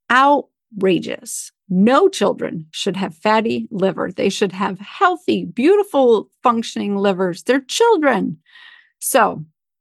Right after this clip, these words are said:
it's really important for you guys to understand this stuff. I go into xenoestrogens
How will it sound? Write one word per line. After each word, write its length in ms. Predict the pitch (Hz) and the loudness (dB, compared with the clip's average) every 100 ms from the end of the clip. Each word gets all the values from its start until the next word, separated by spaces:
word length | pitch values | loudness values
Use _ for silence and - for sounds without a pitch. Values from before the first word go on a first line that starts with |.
| _ _ _ 202 | _ _ _ -6
it's 140 | 196 | -2
really 320 | 202 220 240 | 4 6 6
important 400 | 240 240 208 156 | 2 -2 -4 -4
for 100 | - | -4
you 60 | 190 | -2
guys 220 | 180 180 | -2 -4
to 140 | - | -6
understand 640 | 190 185 - - - - - | -6 -6 -6 -10 -8 -6 -6
this 140 | - | -8
stuff. 240 | - - - | -6 -6 -6
I 120 | - | -6
go 200 | 190 196 | 0 0
into 220 | 185 180 180 | 0 -4 -4
xenoestrogens 1400 | 180 254 302 302 277 302 - 311 285 320 311 302 294 294 | 0 2 4 4 2 0 -2 -4 0 0 2 2 2 0